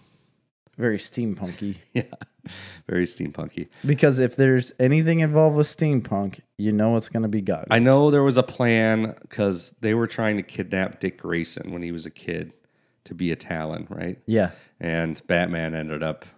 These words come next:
Speaker 2: getting him instead to become Robin.
Speaker 1: He foiled that plan.
Speaker 2: He foiled that plan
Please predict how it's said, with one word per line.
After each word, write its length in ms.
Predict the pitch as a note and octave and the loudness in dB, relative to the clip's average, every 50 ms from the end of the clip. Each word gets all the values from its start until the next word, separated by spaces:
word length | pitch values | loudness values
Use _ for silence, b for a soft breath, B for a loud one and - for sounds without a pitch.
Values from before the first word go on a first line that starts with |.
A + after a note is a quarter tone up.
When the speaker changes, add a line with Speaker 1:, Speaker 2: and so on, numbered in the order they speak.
| _ _ _ | _ _ _
Speaker 2:
getting 240 | - E2+ E2+ D#2 D#2 | -8 -6 -6 -6 -8
him 140 | D#2 D#2 | -8 -10
instead 440 | D2+ C#2+ - - - D#2+ D2+ - - - _ _ _ _ _ _ _ _ _ _ - | -10 -10 -12 -10 -8 -8 -8 -8 -12 -16 _ _ _ _ _ _ _ _ _ _ -18
to 80 | - | -14
become 280 | E2+ D#2+ - D#2+ D2+ D2+ | -14 -10 -10 -10 -10 -8
Robin. 360 | D#2 D2 C#2+ D2+ D#2 - - | -8 -8 -8 -8 -10 -10 -8
Speaker 1:
He 100 | - G#2 | -8 -10
foiled 480 | - - - - A2+ G#2+ G#2 F#2+ F2 F2 | -10 -4 2 4 4 6 6 4 2 2
that 220 | G2+ G2 G#2+ - - | 2 0 0 0 -2
plan. 220 | - E2 D2+ D#2 | -12 -12 -8 -8
Speaker 2:
He 60 | D#2 D#2+ | -8 -8
foiled 480 | D#2+ - - F#2 F2+ F2 E2 D#2+ D#2+ | -8 -8 -4 -2 0 0 0 -2 -2
that 200 | D#2+ D2+ - - | -4 -4 -6 -8
plan 360 | - - D#2+ D#2+ E2 E2 E2+ | -12 -12 -12 -12 -10 -12 -14